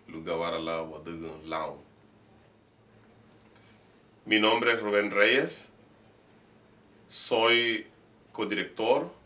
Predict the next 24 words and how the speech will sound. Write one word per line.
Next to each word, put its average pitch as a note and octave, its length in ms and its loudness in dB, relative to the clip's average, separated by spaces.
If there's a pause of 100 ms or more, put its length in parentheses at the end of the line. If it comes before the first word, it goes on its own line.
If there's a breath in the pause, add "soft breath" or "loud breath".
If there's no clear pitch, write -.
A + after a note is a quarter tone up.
(400)
juntamente G2+ 680 -4
con F#2 220 -6
Ali F2+ 240 -2
Alie F#2+ 460 -2 (880)
en F#2 200 -4
el E2+ 120 -4
proyecto F2 420 -8
fílmico G#2+ 600 -6
Garifuna F#2 500 -4
Emperel F2 520 -6 (1200)
y G2 140 -6
también G2 520 -2
soy G2+ 240 -4
el G2 140 0
actor F#2 360 -6
principal G2 680 -4 (560)
de E2+ 100 -4
la D#2+ 160 -4
película. C#2+ 400 -12 (4000)
Mi F#2 140 -4
nombre G2+ 340 0
es G#2 100 0
Rubén G2+ 320 -2
Reyes C#3+ 560 2